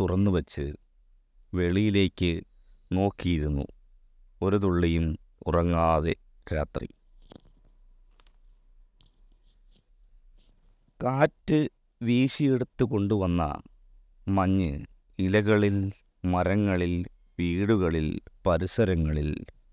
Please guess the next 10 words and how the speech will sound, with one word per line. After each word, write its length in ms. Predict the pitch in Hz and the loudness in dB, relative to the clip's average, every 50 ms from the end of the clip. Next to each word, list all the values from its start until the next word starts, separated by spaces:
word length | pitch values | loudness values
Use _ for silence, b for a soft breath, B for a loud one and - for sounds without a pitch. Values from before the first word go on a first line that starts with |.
| - | -2
പറ്റിപ്പിടിച്ച് 720 | 95 90 - _ - 95 - - 120 107 113 - - - - | -2 -2 -2 _ -6 -6 -4 -2 0 0 0 -2 -2 -2 -2
വളർന്ന് 580 | 113 87 85 85 85 82 80 85 80 71 69 - - - _ _ _ _ _ _ - | -2 0 0 0 0 0 0 0 0 -2 -2 -6 -10 -14 _ _ _ _ _ _ -4
ഈർപ്പത്തിൻ്റെ 1040 | 92 92 98 101 110 104 - - 104 - - 104 95 92 82 90 87 85 85 87 - _ _ _ - | -2 0 0 0 0 -2 0 -2 -2 0 0 0 0 0 0 0 0 0 0 -2 -6 _ _ _ -4
തോൽ 480 | 92 82 80 82 85 85 82 82 82 82 - _ _ _ _ _ - | -2 0 0 0 0 0 0 -2 -2 -4 -8 _ _ _ _ _ -4
ഉരിഞ്ഞിട്ടു. 560 | 87 92 85 85 85 80 71 - - - - - _ _ _ - - - _ - - _ _ - - _ _ - - _ _ _ _ - - _ _ - - _ _ _ _ _ _ _ _ _ _ _ _ _ _ _ _ _ _ _ _ _ _ _ _ _ _ _ _ - | -2 0 0 2 2 0 0 -2 -4 -6 -8 -8 _ _ _ -20 -20 -20 _ -20 -20 _ _ -20 -20 _ _ -20 -20 _ _ _ _ -20 -20 _ _ -20 -20 _ _ _ _ _ _ _ _ _ _ _ _ _ _ _ _ _ _ _ _ _ _ _ _ _ _ _ _ -2
രാത്രിയെ 680 | 110 120 127 127 135 - - 160 160 156 151 147 147 151 - - _ _ _ _ - | 0 2 2 2 0 0 -2 -2 0 2 2 2 2 0 -2 -4 _ _ _ _ -4
പൊത്തി 640 | 123 123 - - _ _ _ _ _ _ - 143 139 | -2 -2 -2 -4 _ _ _ _ _ _ -6 -4 -4
മൂടി 420 | 123 113 110 110 110 117 117 127 | -2 -2 -2 0 0 0 0 0
വരുന്ന 340 | 113 104 101 98 98 101 104 | 0 2 0 0 0 2 2
ഇരുട്ടിനെ 720 | 104 92 87 87 87 76 - 87 90 85 76 76 - - | 2 2 0 0 -2 -2 -2 0 0 0 0 -2 -4 -8